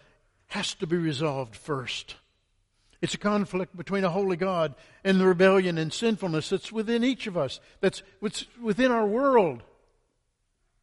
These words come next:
And s-, sometimes I don't think we understand that. Sometimes I don't think we recognize how sick and evil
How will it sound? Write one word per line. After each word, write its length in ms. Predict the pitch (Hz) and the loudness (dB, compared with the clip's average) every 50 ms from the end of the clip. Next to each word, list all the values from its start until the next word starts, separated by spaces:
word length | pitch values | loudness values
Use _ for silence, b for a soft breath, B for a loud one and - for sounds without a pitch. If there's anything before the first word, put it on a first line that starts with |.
| _ _ _ _ _ _ _ _ _ _ _ _ _ _ | _ _ _ _ _ _ _ _ _ _ _ _ _ _
And 100 | 180 180 | -14 -14
s-, 120 | - - - _ | -12 -14 -14 _
sometimes 440 | - - 247 285 - 285 285 202 185 | -10 -8 -8 -6 -4 -4 -4 -2 -2
I 80 | 220 | -2
don't 200 | 196 196 240 226 | -2 -2 -4 -4
think 180 | - 220 214 - | -4 -6 -6 -6
we 180 | - 214 214 202 | -6 -6 -4 -4
understand 560 | 202 208 208 196 - - 240 254 254 240 185 | -4 -4 -6 -10 -10 -10 -10 -10 -10 -10 -10
that. 220 | 143 120 120 131 b b b b b | -10 -10 -10 -12 b b b b b
Sometimes 420 | - - 240 262 - 269 247 185 165 | -10 -8 -8 -8 -6 -8 -10 -8 -8
I 100 | 196 190 | -8 -6
don't 240 | 160 196 214 202 - | -6 -6 -8 -6 -8
think 180 | 208 214 185 - | -8 -8 -8 -8
we 140 | 220 220 214 | -8 -8 -6
recognize 720 | 185 208 214 208 - 214 175 160 156 147 151 156 - - b b b b - | -4 -4 -4 -4 -4 -6 -4 -4 -4 -4 -4 -4 -6 -10 b b b b -4
how 160 | 185 165 156 | -4 -4 -2
sick 480 | - - - 247 233 208 - - - b b b b b | -4 -6 -4 -4 -4 -4 -4 -8 -20 b b b b b
and 160 | 165 160 170 - | -8 -8 -8 -6
evil 460 | - 226 240 226 160 143 135 127 127 | -4 -4 -4 -4 -4 -6 -8 -10 -10